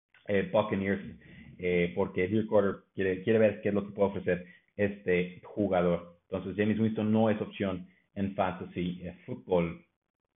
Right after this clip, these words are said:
Con los Dolphins, pues Ryan Tannehill parece que se despide de los Miami Dolphins, le van, le deberían, eh, diecinueve millones en las próximas dos temporadas, pero ninguno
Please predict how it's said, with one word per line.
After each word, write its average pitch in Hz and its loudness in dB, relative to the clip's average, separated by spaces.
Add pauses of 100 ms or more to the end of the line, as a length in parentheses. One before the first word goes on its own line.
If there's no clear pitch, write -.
(140)
Con 120 -6
los 113 4
Dolphins, 151 4 (380)
pues 117 0
Ryan 170 4
Tannehill 175 4
parece 135 4
que 117 -6
se 113 -2
despide 127 4
de 101 4
los 101 2
Miami 117 2
Dolphins, 135 4
le 107 2
van, 113 2
le 98 2
deberían, 135 2 (360)
eh, 90 2
diecinueve 107 2
millones 131 0
en 117 0
las 101 -2
próximas 110 0
dos 110 2
temporadas, 139 4
pero 113 4
ninguno 113 0